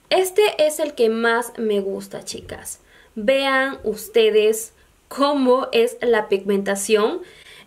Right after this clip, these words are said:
Este es el segundo. Vean. Estoy casi rozando el producto y trasladándolo acá. Y vean, chicas. Vamos por este que creo que es un color muy bonito para pieles trigueñitas.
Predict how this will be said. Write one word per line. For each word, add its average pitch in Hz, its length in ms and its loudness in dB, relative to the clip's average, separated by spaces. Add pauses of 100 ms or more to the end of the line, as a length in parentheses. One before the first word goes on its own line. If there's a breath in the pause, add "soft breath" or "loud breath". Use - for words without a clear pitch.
(100)
Este 320 720 2
es 233 160 -2
el 214 220 -2
segundo. 220 920 -2 (2250)
Vean. 202 480 0 (920)
Estoy 370 300 2
casi 440 280 4
rozando 320 500 2
el 339 100 0
producto 247 520 2
y 233 140 -2
trasladándolo 220 840 0
acá. 214 480 0
Y 214 140 -6
vean, 202 400 -6
chicas. 202 400 -12 (220 loud breath)
Vamos 440 200 4
por 254 180 0
este 285 280 0
que 240 160 2
creo 247 260 2
que 262 120 2
es 254 120 -4
un 254 120 -6
color 226 420 4
muy 233 400 -4
bonito 233 480 -2
para 208 280 -2
pieles 220 400 2
trigueñitas. 202 880 -2